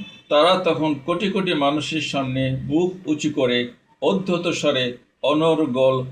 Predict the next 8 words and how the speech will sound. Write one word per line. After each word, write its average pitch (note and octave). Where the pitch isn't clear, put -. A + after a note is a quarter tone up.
অবলীলায় C3
মিথ্যা C3+
বলতে A#2
সামান্য G3
দ্বিধা A#2
বা A2
সংকোচ A#2
বোধ G#2+